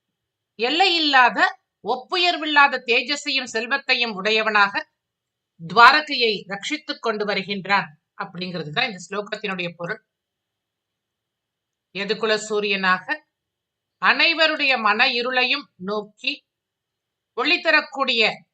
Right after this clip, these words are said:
ஆதவனாக, லோக ரக்ஷகனாக, காருண்ய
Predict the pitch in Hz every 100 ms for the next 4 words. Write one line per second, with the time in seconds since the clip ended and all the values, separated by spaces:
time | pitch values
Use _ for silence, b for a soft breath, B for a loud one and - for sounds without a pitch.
0 | - 170 196 208 214 208 196 196 - _
1 | _ _ _ _ _ _ - 226 302 349
2 | 285 202 - 285 294 262 220 196 202 180
3 | - _ _ _ _ - 254 294 330 330
4 | 330